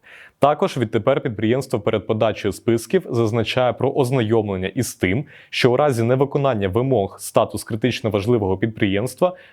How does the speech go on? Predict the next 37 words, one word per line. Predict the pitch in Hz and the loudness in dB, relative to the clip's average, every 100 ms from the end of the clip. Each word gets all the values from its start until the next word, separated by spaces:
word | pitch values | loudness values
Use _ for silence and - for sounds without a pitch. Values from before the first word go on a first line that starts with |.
| - | 0
буде | 110 143 156 | 2 4 2
втрачено | 151 127 135 - 156 160 | 2 2 2 0 -2 0
із | 147 113 | -2 0
неможливістю | 117 113 107 123 104 - 104 | 0 0 2 2 0 -2 -2
його | 95 104 | 0 0
поновити | 107 101 90 101 113 170 | 0 -2 0 0 0 -2
протягом | - 110 113 135 127 139 | 0 0 2 0 -2 -4
шести | - 110 - 123 | -4 -6 0 -2
календарних | 123 107 98 98 104 98 | 0 -2 2 0 0 -6
місяців. | 98 87 101 - - _ _ _ - - - - | -4 -6 -6 -10 -12 _ _ _ -20 -20 -20 0
Підписуйтесь | 120 - 208 165 135 - | 0 2 2 2 0 2
на | 117 | 2
YouTube | 123 143 | 2 0
канал | 110 113 113 | 0 0 0
Кадроленд, | 113 104 101 113 143 | -2 0 0 0 -2
щоб | - 98 | -4 -6
першими | - 110 110 - 120 110 | 2 2 2 0 0 0
отримувати | 107 107 110 101 - | 0 0 2 0 -2
всі | - - 165 151 | -6 -2 0 2
кадрові | 110 117 117 104 | 2 0 0 0
новини | 95 107 110 | 0 0 0
безкоштовно. | 95 92 - 95 - 85 - - - - - | 0 -2 -4 -4 -2 -4 -4 -16 -18 -14 -4
А | - | -2
щоб | - 175 | 2 2
цей | - | 4
ролик | 135 139 120 | 2 2 0
потрапив | 120 131 131 110 | 0 0 0 -2
у | 120 | -4
рекомендації | 107 104 95 98 120 - - - | -2 -2 2 2 2 -2 -8 -2
і | 104 | 0
його | 113 | 2
могли | 147 120 131 | 2 2 0
побачити | 123 113 120 - 107 | 0 0 -2 -2 -4
ще | - 120 | -2 -2
більше | 113 101 - 95 | 0 0 0 0
ваших | 90 87 - - | 0 0 -4 -2
колег, | 98 104 143 | 2 2 0